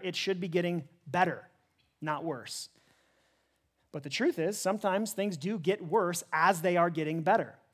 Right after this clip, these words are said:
I've experienced this on my own healing journey, and I've seen this to be true for so many other people.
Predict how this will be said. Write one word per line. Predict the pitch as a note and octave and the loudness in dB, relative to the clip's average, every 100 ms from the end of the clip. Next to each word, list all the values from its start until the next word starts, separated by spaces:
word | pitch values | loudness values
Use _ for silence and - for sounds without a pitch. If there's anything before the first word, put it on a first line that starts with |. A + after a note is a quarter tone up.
| _ | _
I've | E3+ G3+ | 2 2
experienced | G#3+ - G3+ G3 F3 | 2 -2 -2 -2 -2
this | F#3+ F3 | -4 -4
on | G3+ | -4
my | F3 E3+ | -2 -2
own | F#3+ G3+ G3+ | 0 0 -2
healing | E3+ G3+ G3 F#3 F3 | -6 -2 0 0 -2
journey, | D3+ D#3+ D3 B2+ | -4 -4 -4 -6
and | C3+ | -8
I've | D3+ | -6
seen | - G3 | -6 -4
this | G3 F3+ | -4 -4
to | E3 | -6
be | |
true | E3+ - F3+ | -6 -2 -2
for | F3 C#3+ | -2 -6
so | - - G3 G#3+ | -4 -2 -2 0
many | A3 G#3 F#3 | -2 0 0
other | F3 | 0
people. | D#3 D#3+ C#3 A#2+ | -2 -6 -8 -14